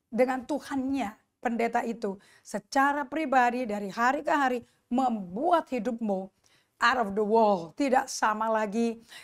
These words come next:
di luar kehebatan, kenikmatan dunia yang fana ini, dunia yang semu ini, dunia penuh kepura-puraan.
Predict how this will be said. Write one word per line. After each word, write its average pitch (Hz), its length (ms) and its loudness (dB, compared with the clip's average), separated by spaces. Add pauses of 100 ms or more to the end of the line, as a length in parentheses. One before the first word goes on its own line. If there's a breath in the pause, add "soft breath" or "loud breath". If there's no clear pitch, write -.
di 233 240 0
luar 254 720 0
kehebatan, 233 720 0
kenikmatan 233 640 -2
dunia 247 320 -2
yang 220 100 -6
fana 240 380 2
ini, 269 400 -4 (400 loud breath)
dunia 247 400 0
yang 262 80 -4
semu 254 420 0
ini, 285 380 0 (240 loud breath)
dunia 240 320 -4
penuh 262 320 0
kepura-puraan. 254 960 0